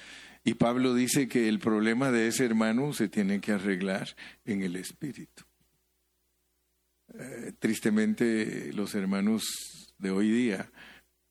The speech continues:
hay problemas en la iglesia y, y no los pueden arreglar porque no usan su espíritu.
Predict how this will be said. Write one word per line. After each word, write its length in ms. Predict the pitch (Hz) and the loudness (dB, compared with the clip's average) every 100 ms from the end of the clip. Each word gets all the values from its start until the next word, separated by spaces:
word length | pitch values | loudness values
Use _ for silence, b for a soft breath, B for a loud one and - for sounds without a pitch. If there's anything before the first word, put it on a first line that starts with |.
| _ | _
hay 140 | - 110 | -4 2
problemas 520 | 113 107 107 123 107 | 2 4 2 2 2
en 140 | 107 | 2
la 80 | 98 | 2
iglesia 480 | 98 117 123 170 113 | 2 2 2 2 2
y, 360 | 101 95 95 | 0 -2 -2
y 60 | 104 | 2
no 160 | 101 104 | 2 2
los 220 | 98 - | 0 -2
pueden 340 | 110 104 104 | 0 0 2
arreglar 440 | 101 98 101 107 165 | 0 0 2 2 2
porque 260 | 202 110 | 0 0
no 160 | 98 95 | 0 2
usan 400 | 98 - 95 90 | 0 -2 -6 -8
su 140 | - | -12
espíritu. 680 | 98 - 147 151 87 - | -12 -10 -4 -4 -4 -10